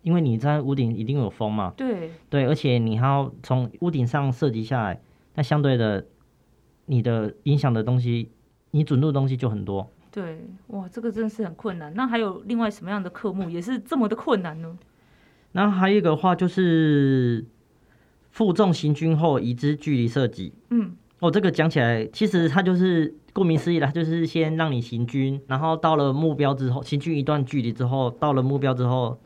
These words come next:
Speaker 1: 再让你实施一个射击。
Speaker 2: 嗯。
Speaker 1: 那其实就是你在，那这个科目内容就是说，你要背着你的枪，还有你的个人装备，因为在战场上你可能会牺牲一些装备，
Speaker 2: 嗯。对。
Speaker 1: 武器这样子，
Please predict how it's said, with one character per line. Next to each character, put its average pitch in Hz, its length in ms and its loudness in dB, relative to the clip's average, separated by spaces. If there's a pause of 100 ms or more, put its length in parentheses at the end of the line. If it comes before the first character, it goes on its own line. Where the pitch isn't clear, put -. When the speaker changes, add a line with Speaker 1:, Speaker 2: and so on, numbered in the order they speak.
(100)
Speaker 1:
再 143 160 -4
让 139 160 0
你 113 100 -2
实 110 220 -8
施 127 180 -4
一 131 80 0
个 110 500 -4 (240)
射 147 220 -2
击。 98 340 -8 (200)
Speaker 2:
嗯。 226 180 -2
Speaker 1:
那 202 120 4
其 202 160 0
实 175 360 2 (320)
就 214 120 2
是 214 220 4
你 143 220 2
在， 160 300 2 (360)
那 202 120 2
这 202 80 2
个 180 100 2
科 185 280 0
目 175 180 4
内 165 160 2
容 120 200 2
就 143 140 -2
是 135 80 -4
说， 135 260 0 (460)
你 127 80 -2
要 147 80 2
背 151 160 2
着 147 100 2
你 113 80 2
的 104 80 -2
枪， 110 360 -8 (100)
还 - 140 -8
有 135 40 -4
你 120 60 -2
的 101 60 -4
个 131 140 -2
人 107 160 -4
装 104 200 -8
备， 95 180 -10
因 175 120 -4
为 151 60 2
在 147 120 0
战 151 120 -2
场 117 120 -4
上 120 140 -6
你 113 80 -6
可 113 100 -8
能 101 100 -6
会 123 80 -2
牺 127 160 -6
牲 120 140 -12
一 110 80 -8
些 113 100 -10
装 107 220 -8
备， 104 180 -8
Speaker 2:
嗯。 - 140 -18
对。 196 200 -2
Speaker 1:
武 110 120 -4
器 120 280 -6
这 123 80 -4
样 113 100 -2
子， 98 240 -8